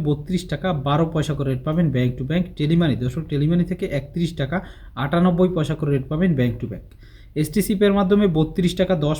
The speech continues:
পয়সা করে রেট পাবেন ব্যাংক টু ব্যাংক এবং বিকাশে বত্রিশ টাকা আঠেরো পয়সা, নামের ওপর বত্রিশ টাকা উনিশ পয়সা করে রেট পাবেন। এবং লোকাল বিকাশ নাম্বারে পাবেন বত্রিশ টাকা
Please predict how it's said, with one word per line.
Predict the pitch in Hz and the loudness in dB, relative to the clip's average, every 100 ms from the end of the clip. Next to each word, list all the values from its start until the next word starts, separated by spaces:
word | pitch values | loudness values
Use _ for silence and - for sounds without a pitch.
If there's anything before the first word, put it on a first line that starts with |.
| - | -2
পয়সা | 160 160 | -2 -2
করে | 160 | 0
রেট | 151 147 | -2 0
পাবেন | 175 180 131 | 2 2 2
ব্যাংক | 131 131 | 2 0
টু | 143 | -2
ব্যাংক | 165 180 147 | 0 0 0
এবং | 143 131 | 0 -2
বিকাশে | 127 180 185 151 | -2 0 0 -2
বত্রিশ | 143 - 165 - | -2 -2 -4 -2
টাকা | 165 151 143 | -4 -4 -4
আঠেরো | 135 175 180 | -2 -2 0
পয়সা, | 120 170 185 143 | -2 0 0 0
নামের | 143 180 180 | 0 0 2
ওপর | 185 160 | 0 0
বত্রিশ | 139 - 156 156 | -2 -2 -4 -2
টাকা | 131 165 196 - - - 156 | -4 -4 -6 -10 -20 -4 2
উনিশ | 180 180 - | 4 2 -2
পয়সা | 147 147 | -2 0
করে | 131 113 | 0 -2
রেট | 110 92 | -4 -8
পাবেন। | 87 - - - - - | -10 -12 -18 -20 -14 -2
এবং | 170 180 | 2 4
লোকাল | 156 190 175 | 4 4 4
বিকাশ | 151 160 185 | 2 0 2
নাম্বারে | 185 185 180 | 2 4 4
পাবেন | 151 131 | 2 2
বত্রিশ | 139 143 175 175 - | 0 0 -2 -2 -4
টাকা | 139 | -4